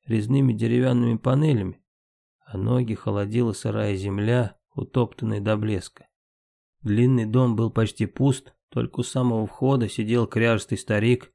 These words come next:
лицо которого было покрыто седой щетиной, а волосы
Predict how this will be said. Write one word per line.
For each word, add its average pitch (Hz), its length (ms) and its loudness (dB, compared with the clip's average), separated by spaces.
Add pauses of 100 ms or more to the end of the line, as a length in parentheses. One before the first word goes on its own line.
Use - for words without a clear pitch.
(140)
лицо 147 260 -2
которого 131 480 0
было 120 220 2
покрыто 113 500 -2
седой 113 300 -2
щетиной, 131 640 0 (400)
а 98 120 -2
волосы 110 600 -2